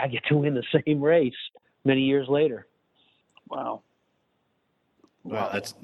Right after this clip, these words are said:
Speaker 3: that's fantastic. Hey, hey, Brandon, uh, you wanna step in here? I know you've got a lot of questions for Tom.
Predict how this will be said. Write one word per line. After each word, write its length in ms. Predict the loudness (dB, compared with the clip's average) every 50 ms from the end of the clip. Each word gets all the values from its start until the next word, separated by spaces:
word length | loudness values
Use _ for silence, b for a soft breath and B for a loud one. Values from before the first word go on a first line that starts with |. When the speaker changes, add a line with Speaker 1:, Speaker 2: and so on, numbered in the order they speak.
| -18 -18 -18 -20 -20 -20 B B B B B B _ -6
Speaker 3:
that's 160 | -6 -6 -2
fantastic. 720 | 0 2 2 2 2 2 2 2 2 2 0 -4 -2 2
Hey, 260 | 4 4 4 4 2 0 4
hey, 140 | 6 6
Brandon, 440 | 6 6 6 6 6 6 6 4 4
uh, 160 | 6 6 6
you 140 | 4 4 2
wanna 160 | 2 0 0
step 300 | 0 4 6 6 6 6
in 120 | 4 0 2
here? 140 | 2 2 2
I 40 |
know 100 | 2 2
you've 160 | 2 0 0 2
got 120 | 0 2
a 60 | 2
lot 140 | 2 0 -2
of 80 | -2 0
questions 420 | 0 2 2 0 -2 -8 -12 -12
for 100 | -12 -10
Tom. 300 | -6 -4 -4 -4 0 4